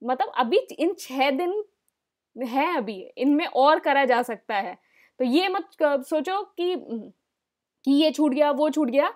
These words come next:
छः दिन में जितना हो पा रहा है, अपना जो है बेस्ट देने की कोशिश करो। अ, सबका छूटता है, अ,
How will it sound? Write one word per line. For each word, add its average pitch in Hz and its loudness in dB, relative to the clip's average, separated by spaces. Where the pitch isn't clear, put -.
छः 294 2
दिन 339 -2
में 359 -2
जितना 320 0
हो 311 4
पा 302 4
रहा 302 -2
है, 370 0
अपना 294 -2
जो 294 0
है 294 0
बेस्ट 254 0
देने 277 2
की 302 0
कोशिश 269 0
करो। 294 -2
अ, 240 2
सबका 320 2
छूटता 359 0
है, 381 2
अ, 247 4